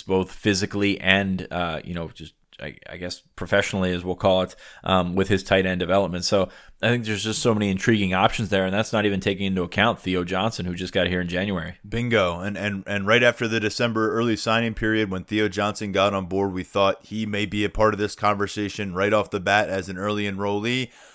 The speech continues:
Speaker 2: Of course, then went down to Orlando for the, uh, Under Armour All-America in a game, and, uh, things went awry a bit for him. He had a shoulder injury. You heard him on the show here.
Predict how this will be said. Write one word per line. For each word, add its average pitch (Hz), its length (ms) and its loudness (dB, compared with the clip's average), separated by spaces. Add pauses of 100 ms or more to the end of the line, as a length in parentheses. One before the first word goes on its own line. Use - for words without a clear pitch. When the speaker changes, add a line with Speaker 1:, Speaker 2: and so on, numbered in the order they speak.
(120)
Speaker 2:
Of 98 120 -8
course, 117 280 -2
then 131 320 4
went 123 160 0
down 120 200 6
to 117 60 0
Orlando 117 460 2
for 117 140 -6
the, 110 200 0
uh, 98 240 4
Under 117 320 4
Armour 117 300 4
All-America 113 600 4
in 120 120 0
a 117 40 -4
game, 120 360 -2
and, 104 400 -2
uh, 98 480 2 (180)
things 123 240 -2
went 123 260 2
awry 123 340 8
a 113 120 8
bit 95 160 0
for 95 180 -6
him. 95 120 -4
He 92 80 -2
had 101 160 2
a 98 40 -4
shoulder 135 400 0
injury. 131 480 -2 (300)
You 98 120 -4
heard 127 120 4
him 120 100 2
on 120 140 4
the 117 80 -2
show 120 300 2
here. 127 400 0